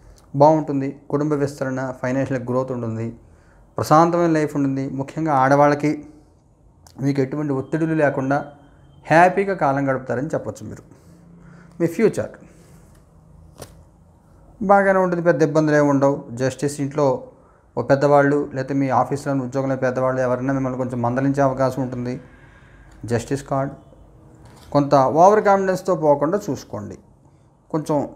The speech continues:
తగ్గి ఉండండి. అన్నీ బాగున్నాయి కదా అని చెప్పి మీరు అడ్వాంటేజ్గా తీసుకోవద్దు. కొంచెం అనవసరం మాటలు మాట్లాడకుండా ఉంటే బాగుంటుంది. మీకు, మీ కుటుంబపరంగా, సామాజికంగా మీకు ఎలా ఉండబోతోంది?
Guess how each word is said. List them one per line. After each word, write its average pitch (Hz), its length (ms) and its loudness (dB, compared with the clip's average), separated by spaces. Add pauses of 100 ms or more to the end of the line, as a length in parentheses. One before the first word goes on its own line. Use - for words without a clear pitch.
(100)
తగ్గి 170 200 4
ఉండండి. 165 440 4
అన్నీ 160 280 0
బాగున్నాయి 156 580 2
కదా 147 240 2
అని 143 140 0
చెప్పి 143 260 -2
మీరు 156 260 0
అడ్వాంటేజ్గా 143 680 -2
తీసుకోవద్దు. 127 720 -6 (560)
కొంచెం 147 220 0
అనవసరం 147 360 2
మాటలు 143 260 0
మాట్లాడకుండా 127 540 -2
ఉంటే 120 180 -4
బాగుంటుంది. 98 440 -2
మీకు, 101 220 -12 (1400)
మీ 175 80 0
కుటుంబపరంగా, 208 640 4
సామాజికంగా 165 540 0
మీకు 156 180 -2
ఎలా 120 120 -2
ఉండబోతోంది? 92 520 -8